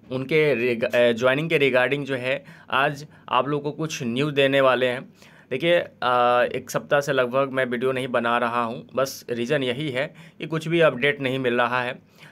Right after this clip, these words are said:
जैसा कि आप लोगों को पता है कि पूरे देश में भी चुनाव का माहौल है, हर जगह सिर्फ और सिर्फ चुनाव पे ही बात किए जा रहे हैं,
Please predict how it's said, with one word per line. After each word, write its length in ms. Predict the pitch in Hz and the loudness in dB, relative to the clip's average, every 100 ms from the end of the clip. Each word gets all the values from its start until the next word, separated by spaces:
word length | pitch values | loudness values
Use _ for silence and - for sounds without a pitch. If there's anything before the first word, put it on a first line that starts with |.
| - | -6
जैसा 260 | 127 151 143 | -2 0 0
कि 180 | 156 | 2
आप 180 | 143 131 | 2 2
लोगों 240 | 139 139 139 | 0 0 0
को 40 | |
पता 260 | - 131 131 | 0 2 0
है 260 | 123 123 | 0 -4
कि 120 | 123 | -6
पूरे 280 | 123 123 123 | -8 -4 -2
देश 280 | 110 123 123 | 0 -2 -2
में 140 | 123 | -6
भी 100 | 120 | -6
चुनाव 340 | 120 113 113 120 | -8 -2 -2 0
का 140 | 120 | -2
माहौल 340 | 110 107 107 107 | -4 -4 -6 -6
है, 120 | 110 | -6
हर 140 | 131 | -4
जगह 360 | 127 127 123 123 - - - - - | 0 0 0 -4 -10 -20 -20 -20 -14
सिर्फ 260 | - 151 143 | -8 -2 0
और 80 | |
सिर्फ 260 | 123 147 - | 0 -4 -8
चुनाव 380 | - 123 120 123 | -6 0 0 0
पे 80 | 123 | -2
ही 180 | 117 | -4
बात 280 | 110 113 113 | -2 -2 -4
किए 220 | 110 117 | -4 -2
जा 160 | 110 107 | 0 -2
रहे 220 | 107 101 | -4 -6
हैं, 260 | 101 104 | -10 -14